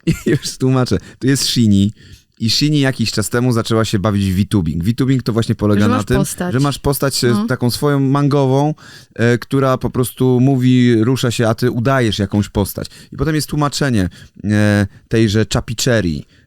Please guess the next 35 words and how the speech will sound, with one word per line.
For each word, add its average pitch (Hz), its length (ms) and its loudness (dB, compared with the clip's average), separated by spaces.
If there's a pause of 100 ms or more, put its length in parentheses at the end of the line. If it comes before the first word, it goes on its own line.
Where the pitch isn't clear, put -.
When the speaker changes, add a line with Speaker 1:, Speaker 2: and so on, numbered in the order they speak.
(120)
Speaker 1:
e, 101 540 2
że, 113 560 -2 (480)
że 101 200 -2
na 135 120 0
czym 131 160 -4
to 139 100 -2
polega, 131 440 0
te-, 85 100 -6 (460)
ten 101 220 2
VTubing, 92 540 0 (300)
że 92 220 -2
to 127 120 -2
musisz, 127 400 -2 (240)
musisz 127 240 -4
odgrywać 127 500 0
tę 110 80 -4
postać, 101 300 -6
to 120 80 -4
nie 131 120 2
możesz 135 320 0
być 110 300 -4
ty. 113 280 0 (240)
A 107 60 -6
taka 123 220 -2
Shini 147 420 0 (160)
odgrywa 127 420 0
też 120 180 -2
siebie, 123 680 0 (500)
e, 110 240 2
i 135 200 2 (140)
częściej 151 440 -2
streamuje 143 420 0
z - 80 -8
twarzą, 151 600 0 (300)
niż 143 380 -2